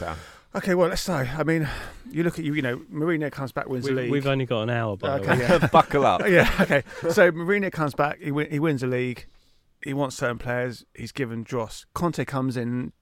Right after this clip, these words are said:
Speaker 2: tenth to first, arguably probably the greatest achievement in recent years. He wants certain players, and he's given Danny Drinkwater. No,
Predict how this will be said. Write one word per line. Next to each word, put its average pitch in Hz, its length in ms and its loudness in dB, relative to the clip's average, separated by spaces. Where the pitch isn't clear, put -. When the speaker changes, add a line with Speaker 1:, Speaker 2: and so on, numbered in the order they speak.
Speaker 2:
tenth 156 300 -2
to - 120 -10
first, 131 300 0
arguably 131 560 0
probably 135 200 0
the 120 80 -6
greatest - 300 -4
achievement - 460 -8
in 131 120 -8
recent 131 300 -6
years. 110 340 -6
He 135 100 -4
wants 156 240 -2
certain 135 240 -4
players, 123 500 -8
and 131 120 -8
he's 127 140 -8
given 139 240 -6
Danny 139 220 -8
Drinkwater. 117 480 -8
No, 139 220 -4